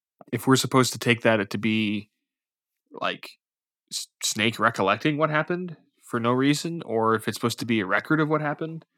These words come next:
Like, it's very, it's, it's deliberately like that a lot, and I, I, I really, it's one of the things I really enjoy about this game.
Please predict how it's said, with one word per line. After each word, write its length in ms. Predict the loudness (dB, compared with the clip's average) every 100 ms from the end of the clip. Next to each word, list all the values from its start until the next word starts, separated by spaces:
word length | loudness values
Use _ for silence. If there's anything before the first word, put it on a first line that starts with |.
| -20 _ _
Like, 100 | 2
it's 160 | 2 4
very, 340 | 6 6 6
it's, 300 | 2 -2 -4
it's 200 | -4 -4
deliberately 640 | 0 6 6 6 2 2 2
like 260 | -2 -2
that 180 | -6 -6
a 100 | -6
lot, 320 | -4 -4 -6
and 80 | -10
I, 240 | -6 -2 0
I, 140 | 0
I 180 | 2 0
really, 260 | 0 -2 -4
it's 140 | -2
one 80 | 0
of 60 |
the 40 | 0
things 100 | 0
I 40 |
really 200 | 0 -2
enjoy 220 | -2 -2
about 160 | -2 -6
this 120 | -8
game. 280 | -10 -12